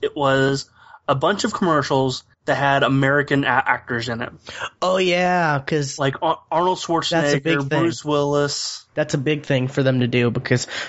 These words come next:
Speaker 2: you know, the ma-, the America won't see those commercials normally. Um, and they're able to, you know, make money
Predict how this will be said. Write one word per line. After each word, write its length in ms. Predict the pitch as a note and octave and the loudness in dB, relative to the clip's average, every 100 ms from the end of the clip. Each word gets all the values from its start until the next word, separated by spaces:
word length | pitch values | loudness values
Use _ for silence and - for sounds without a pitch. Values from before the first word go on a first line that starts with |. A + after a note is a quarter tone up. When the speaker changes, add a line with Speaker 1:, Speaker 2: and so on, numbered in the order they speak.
| - | -6
Speaker 2:
you 80 | C#3+ | -2
know, 160 | A#2+ | 0
the 160 | G#2+ B2+ | 0 2
ma-, 300 | A#2+ C3 - - | 2 0 -4 -2
the 160 | C3+ | 0
America 460 | - D3+ D#3+ D3 D3 | 2 2 0 0 -2
won't 240 | C3 B2+ | -2 -2
see 200 | C3 - | -2 0
those 240 | B2 A#2 B2 | 2 0 0
commercials 580 | - A#2+ B2 - A2+ B2 | 0 0 0 0 -2 0
normally. 680 | C3 A#2+ A#2+ A#2+ A2+ A2+ _ _ - | 0 2 2 2 0 -2 _ _ -2
Um, 460 | B2+ A#2 A2 A2+ - - - | 0 2 0 -2 -8 -18 -4
and 160 | C3 C3+ | 0 2
they're 120 | C3+ | 2
able 260 | C3+ B2+ | 2 0
to, 300 | C3 C3 A#2+ B2+ _ - | 0 0 0 -4 _ -4
you 120 | B2+ | 0
know, 160 | A#2 | 2
make 320 | A2+ C3 C3 B2 | 2 0 -2 -2
money 580 | B2 C3 C3 A2+ A2+ | 0 2 2 0 -4